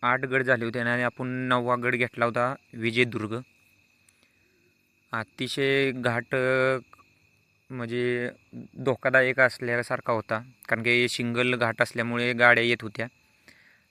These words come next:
आणि त्यातून आपल्या शिवभक्तांनी, अ, ज्योत स-, सत्तेचाळीस किलोमीटर आपली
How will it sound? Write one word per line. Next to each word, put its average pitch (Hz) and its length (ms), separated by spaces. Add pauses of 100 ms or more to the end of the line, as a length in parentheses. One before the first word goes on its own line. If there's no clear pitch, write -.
आणि 110 160
त्यातून 123 340
आपल्या 120 280
शिवभक्तांनी, 120 1000 (680)
अ, 113 200
ज्योत 113 540 (220)
स-, - 400
सत्तेचाळीस 131 540
किलोमीटर 123 480
आपली 120 580